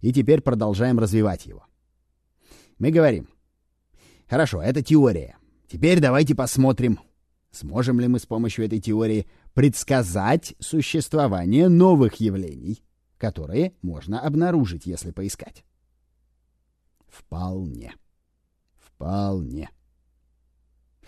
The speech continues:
С помощью этой теории можно предсказывать наличие каких-то данных.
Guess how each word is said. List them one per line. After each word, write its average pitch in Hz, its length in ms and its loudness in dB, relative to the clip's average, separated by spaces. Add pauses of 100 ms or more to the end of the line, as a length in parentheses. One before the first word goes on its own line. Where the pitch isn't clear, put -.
(320)
С - 100 -20
помощью 104 380 -2
этой 101 160 -2
теории 135 380 0
можно 110 340 2
предсказывать 131 800 -2
наличие 107 600 0
каких-то 87 500 -6
данных. 85 380 -8